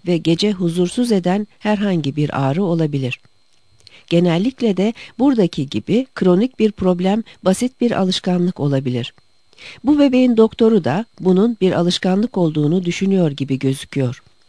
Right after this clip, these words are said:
Herhalde diğer bütün olasılıkları kontrol etmiştir. Bebek fazla yorgun da olabilir. Uzun süreler sert bir şekilde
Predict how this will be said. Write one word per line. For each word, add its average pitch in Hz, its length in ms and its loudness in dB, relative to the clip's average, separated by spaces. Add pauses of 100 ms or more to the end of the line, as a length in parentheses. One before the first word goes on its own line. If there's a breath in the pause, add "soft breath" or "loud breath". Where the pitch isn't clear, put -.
(280 soft breath)
Herhalde 175 600 0 (240 loud breath)
diğer 165 320 4
bütün 202 220 -2
olasılıkları 180 720 0
kontrol 190 480 0
etmiştir. - 580 -4 (580 loud breath)
Bebek 170 300 2
fazla 190 380 2
yorgun 202 440 2
da 151 100 2
olabilir. 127 540 -2 (380 soft breath)
Uzun 185 280 2
süreler 147 640 -2
sert - 360 0
bir 220 100 0
şekilde 160 600 -2